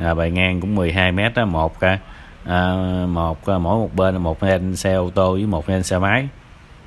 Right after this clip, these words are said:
Rồi nó kéo dài xuyên suốt từ đây lên tới, à, Bình An, Bình An Kiên Lương.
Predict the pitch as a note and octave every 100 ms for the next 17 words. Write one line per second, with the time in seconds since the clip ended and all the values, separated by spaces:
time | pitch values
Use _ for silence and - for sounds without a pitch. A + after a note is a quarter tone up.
0 | - F2 E2 E2 D#2+ E2 E2 G#2 A#2 G#2
1 | A#2+ B2 A#2 E2 D#2+ - F#2+ F2+ C3+ -
2 | F2 E2 E2+ F#2 F#2+ F#2 G#2 A#2 B2+ G2+
3 | - - - - - E2+ D#2+ F2 F#2+ F#2
4 | F#2 - - - - F2 F2 F#2 F#2+ F#2
5 | G2+ G2 F#2+